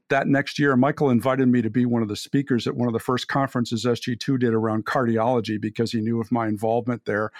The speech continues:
So I was actually on the speaker program for one of the first conferences that S G two did.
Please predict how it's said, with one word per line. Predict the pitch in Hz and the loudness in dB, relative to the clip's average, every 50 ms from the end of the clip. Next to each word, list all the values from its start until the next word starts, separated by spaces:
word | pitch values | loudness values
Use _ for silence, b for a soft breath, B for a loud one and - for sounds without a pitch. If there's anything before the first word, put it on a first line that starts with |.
| B B B B B B - | B B B B B B -2
So | - 127 | 0 2
I | 156 | 2
was | 175 160 | 4 4
actually | 143 156 156 - 143 127 123 | 4 2 2 2 0 2 2
on | 123 120 | 2 2
the | 117 110 | 2 0
speaker | - - 139 143 - 139 | 0 0 0 0 2 0
program | 117 - 127 113 113 113 117 110 110 110 | 0 0 0 0 0 2 0 0 0 -2
for | - 113 110 | -2 -2 -2
one | 113 120 113 | 0 -2 -2
of | 101 | -2
the | 113 | -4
first | - - 123 117 - - | -4 -2 -2 -2 -2 -2
conferences | - 143 131 127 - 127 117 - 123 117 107 107 | -2 -2 -2 0 -2 -2 -4 -2 -2 -4 -2 -2
that | 117 110 | -2 0
S | 117 113 | 0 -2
G | - - 123 113 | -2 -4 -6 -6
two | - - 135 135 | -4 -2 -2 -2
did. | 131 120 107 101 101 123 | 0 0 -2 -2 -4 -6